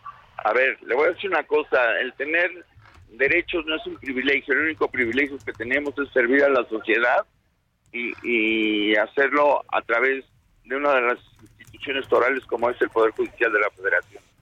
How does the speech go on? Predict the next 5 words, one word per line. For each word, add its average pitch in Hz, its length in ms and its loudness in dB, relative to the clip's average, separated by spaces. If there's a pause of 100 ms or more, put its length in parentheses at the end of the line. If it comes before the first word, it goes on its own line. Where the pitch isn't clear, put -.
(460)
A 117 100 0
la, 117 760 0 (220)
al 120 320 -4 (120)
señor 147 200 0
presidente, 151 920 0